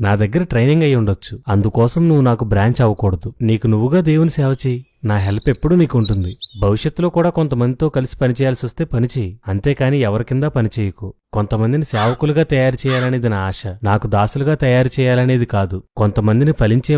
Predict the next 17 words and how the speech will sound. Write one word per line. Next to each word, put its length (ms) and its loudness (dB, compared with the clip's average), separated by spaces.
వృక్షాలుగా 460 0
చేయాలనేది 560 2
నా 60 2
ఆశ, 120 -6
నాకు 200 0
కొమ్మలుగా 480 2
కాదు. 240 0
నువ్వు 320 -2
కూడా 220 2
నీకు 280 0
శిష్యుల్ని 380 0
తయారు 340 0
చేసుకోకు, 480 -2
దేవునికి 400 0
సేవకుల్ని 540 0
తయారు 320 0
చేయి. 200 -10